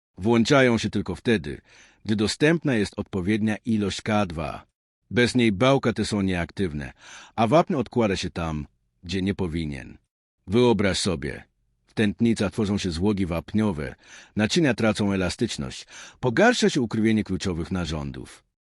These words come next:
Szczególnie cierpi trzustka. Jej naczynia krwionośne się zwężają, tkanki ulegają zapaleniu, a komórki beta odpowiedzialne za produkcję insuliny zaczynają się rozpadać.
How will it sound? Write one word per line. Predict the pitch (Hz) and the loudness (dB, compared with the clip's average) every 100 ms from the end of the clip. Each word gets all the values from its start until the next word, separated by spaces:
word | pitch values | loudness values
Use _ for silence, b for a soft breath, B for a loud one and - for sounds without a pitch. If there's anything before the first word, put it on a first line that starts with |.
| _ | _
Szczególnie | - 143 117 139 127 107 | -2 0 4 4 4 4
cierpi | - 113 107 | 2 2 0
trzustka. | 85 110 90 - 80 71 _ _ _ _ | -2 -2 -2 -6 -10 -10 _ _ _ _
Jej | 104 110 | 0 2
naczynia | 107 - 120 | 2 2 0
krwionośne | 101 98 101 107 - | 0 0 0 0 -2
się | 92 85 | -4 -4
zwężają, | 85 85 90 85 73 65 - _ _ _ - | -4 -4 -2 -2 -4 -10 -16 _ _ _ -2
tkanki | - 202 202 202 | 2 4 2 2
ulegają | 160 127 110 104 98 | 2 4 2 0 0
zapaleniu, | 90 90 87 82 71 60 _ b b b | -4 -4 -4 -4 -6 -10 _ b b b
a | - | -2
komórki | 131 127 196 - 123 | 0 2 2 2 0
beta | 95 120 107 | 2 2 0
odpowiedzialne | 95 90 82 104 104 | -2 -4 0 0 0
za | 87 | -2
produkcję | 85 90 101 - 92 | -6 -4 -4 -6 -4
insuliny | 104 92 95 101 98 | -4 -2 -2 0 0
zaczynają | 92 135 123 101 90 85 | 0 -2 0 0 -2 -4
się | - | -4
rozpadać. | 90 - 87 69 - - - | -6 -4 -6 -8 -10 -16 -18